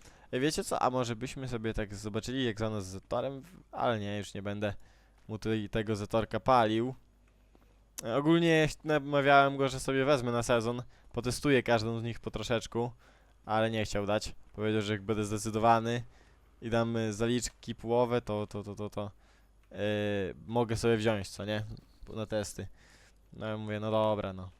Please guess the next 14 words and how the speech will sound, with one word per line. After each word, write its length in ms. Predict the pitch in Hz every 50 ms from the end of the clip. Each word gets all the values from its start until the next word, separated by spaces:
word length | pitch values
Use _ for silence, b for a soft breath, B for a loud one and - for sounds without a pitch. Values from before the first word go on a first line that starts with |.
| _ _
to 100 | - 107
się 120 | - 110
dogadamy. 600 | 107 117 110 120 113 113 107 104 101 104 107 117 - - _ _ _ - - _ _ - _ _ _ _ _ _ _ _ - _ _ _ _ _ _ _ _ _ _ _ _ - - - -
E, 380 | 107 113 113 117 120 123 127 127 - b b b b b b b b -
i 160 | - 165 185 - -
ko-, 260 | - 214 208 202 180
ku 200 | - - 202 202
niej 180 | 202 202 202 185
też 160 | 190 185 170
bym 160 | 180 180 175
był 140 | 175 175 165
skłonny, 420 | - - 180 175 175 180 180 180
bo 120 | 165 170 170
ona 300 | 170 170 170 170 165